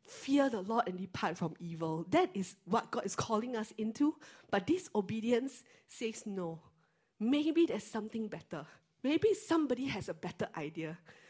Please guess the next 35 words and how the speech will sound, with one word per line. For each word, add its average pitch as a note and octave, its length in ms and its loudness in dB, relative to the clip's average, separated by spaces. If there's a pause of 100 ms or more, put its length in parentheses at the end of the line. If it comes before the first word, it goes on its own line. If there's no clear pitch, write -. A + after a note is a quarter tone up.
(140)
Maybe E4 380 6
I A#3 100 2
can A3 200 -2
come A3 260 -2
up A#3 140 2
with F3 200 0 (260)
a F#3 80 0
greater G3 540 0
plan F#3+ 480 -4
for E3+ 160 -8
myself. D3+ 560 -12 (720)
And G3 160 -2
you F#3 80 -6
reject F3+ 580 -6
God F3 220 -8 (600)
as F#3 100 -12
the E3 120 -10
true F3+ 260 -6
source. F3 480 -10 (920)
John F#4+ 180 10
Piper - 300 4
has A#3+ 200 6
this A#3+ 160 0
quote, - 400 6 (340)
which F#3 260 -2
is, F3 300 -4 (1900)
which - 200 -6
I F3+ 60 -2
shall F3+ 180 0
read F#3+ 200 0
to - 120 -2
you. F#3 280 2
It G3 100 -2
says, B3+ 240 0
"Disobedience G3 960 0